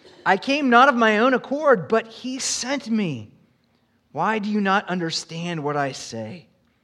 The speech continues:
It is because you cannot bear to hear my word. You are of your father, the devil, and you, your will is to do your father's desire. His, he was a murderer from the beginning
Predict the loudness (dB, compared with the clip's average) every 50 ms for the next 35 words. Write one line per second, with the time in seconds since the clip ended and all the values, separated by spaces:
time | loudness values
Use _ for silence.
0 | _ _ _ _ _ _ _ _ -12 -10 -10 -10 -10 -12 -14 -18 -14 -8 -4 -2
1 | 0 0 0 -2 -6 -8 -10 -14 -16 _ _ _ _ _ -14 -12 -12 -12 -12 -12
2 | -10 -8 -6 -4 -2 -2 -2 -2 -4 -6 -4 -2 -2 0 0 -2 -2 -4 -8 -12
3 | -16 -18 -16 -10 -8 -6 -4 -4 -4 -4 -4 -4 -4 -4 -6 -8 -8 -10 -10 -12
4 | -14 -16 -20 _ _ _ _ _ _ _ _ _ _ _ _ -16 -10 -6 -4 -2
5 | 2 4 4 4 2 2 0 -4 -4 -4 0 0 2 2 2 0 -2 -4 -4 -6
6 | -8 -6 -2 -2 0 0 -2 -4 -6 -8 -8 -12 -16 _ _ _ _ _ _ _
7 | _ _ _ _ _ _ -12 -10 -8 -6 -4 -4 -2 0 2 2 0 0 -2 -2
8 | 2 4 4 4 4 4 4 4 4 4 4 2 2 0 0 -2 -6 -8 -10 -10
9 | -10 -8 -6 -6 -4 -4 -4 -4 -4 -4 -2 0 0 0 0 -2 -4 -4 -6 -8
10 | -10 -10 -6 -2 -2 -2 0 -2 -4 -4 -6 -8 -12 -18 _ _ _ _ _ _
11 | _ _ _ _ _ -4 -2 0 0 -2 -2 -8 -8 -8 -6 -4 -2 0 -2 -2
12 | -2 -2 -4 -2 -2 -2 0 0 0 0 0 0 0 0 -2 -4 -6 -6 -4 -4
13 | -4 -6 -4 -4 -4 -2 -4 -4 -6 -6 -8 -10 -12